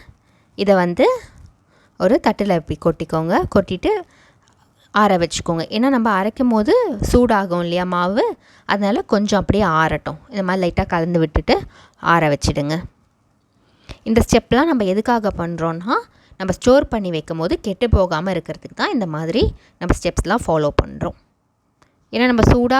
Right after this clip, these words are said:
பண்ணும் போது அது கெட்டு போகிறதுக்கு வாய்ப்பு இருக்கு. அதனால இந்த மாதிரி ஆற வச்சுட்டு அதுக்கப்புறமா செய்யுங்க. இப்போ இந்த மாதிரி ஒரு தட்டுல கொட்டிட்டிங்கன்னா நல்லா ஆறிடும். அதனால இந்த மாதிரி தட்டுல கொட்டி வச்சிடுங்க. இப்போ நல்லா ஆறிடுச்சு.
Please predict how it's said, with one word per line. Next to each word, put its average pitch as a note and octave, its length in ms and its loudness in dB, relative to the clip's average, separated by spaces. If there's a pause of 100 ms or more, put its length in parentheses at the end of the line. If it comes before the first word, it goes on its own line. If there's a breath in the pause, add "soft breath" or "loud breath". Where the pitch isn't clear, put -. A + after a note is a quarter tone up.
பண்ணும் G#3 320 -4
போது F#3+ 340 -2
அது - 140 -2
கெட்டு G3 300 -4
போகிறதுக்கு F#3 380 -2
வாய்ப்பு D#3+ 360 -2
இருக்கு. G4+ 360 -6 (340 soft breath)
அதனால F#3+ 440 -4
இந்த A3+ 140 -2
மாதிரி F3+ 200 -4
ஆற F3+ 320 2
வச்சுட்டு E3 380 0 (120)
அதுக்கப்புறமா G#3+ 540 0 (100)
செய்யுங்க. D3+ 280 -12 (1700)
இப்போ - 120 2
இந்த G3+ 140 4
மாதிரி G3 240 4
ஒரு A3+ 200 4
தட்டுல G#3+ 400 -2
கொட்டிட்டிங்கன்னா F3 460 -4
நல்லா G3+ 500 -2 (140)
ஆறிடும். E3 400 -10 (880 soft breath)
அதனால F#3 320 0
இந்த A3+ 120 2
மாதிரி A3 200 0
தட்டுல F#3 240 -4
கொட்டி D3+ 220 -8
வச்சிடுங்க. D3+ 440 -8 (3000 loud breath)
இப்போ G3+ 200 0
நல்லா F#3+ 520 2
ஆறிடுச்சு. F3 440 -2